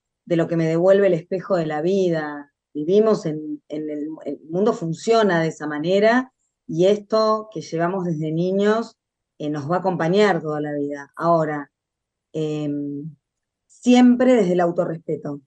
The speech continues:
De, eh, eh, ese autorrespeto lo he mamado desde, desde niña. Ahora, si por H o por B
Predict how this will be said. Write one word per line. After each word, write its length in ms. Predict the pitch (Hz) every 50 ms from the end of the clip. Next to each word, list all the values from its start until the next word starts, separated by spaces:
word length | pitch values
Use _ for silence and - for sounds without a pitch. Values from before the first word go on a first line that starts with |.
| _ _ _ _ _ _ _ _ _ _ _ _ _
De, 340 | - - 151 147 170 - - -
eh, 180 | 165 165 - -
eh, 360 | - 160 156 156 160 156 - -
ese 340 | - 214 214 208 - 247 226
autorrespeto 1000 | 214 196 196 196 180 190 185 185 - 240 240 240 240 240 262 262 277 277 - _ -
lo 400 | 175 170 170 175 180 180 180 185
he 140 | 190 202 202
mamado 880 | 202 190 190 190 214 247 247 240 226 214 202 196 196 202 208 220 247 - _ _ -
desde, 640 | 165 156 147 143 147 151 147 147 151 147 147 - _ -
desde 320 | - 156 147 139 139 151
niña. 720 | 156 175 226 247 226 220 214 208 208 208 208 226 247 277 - _ _ _ _ - _ _ _ _ _
Ahora, 640 | - 185 185 190 190 180 170 160 156 151 151 147 147 _ _ _ _ _ _ _ _
si 360 | _ _ - - - 233 226 214
por 240 | - 220 220 226
H 280 | 262 294 285 285 285 285
o 60 | 254
por 240 | 247 226 220 226 220
B 420 | 240 254 247 226 202 185 175 170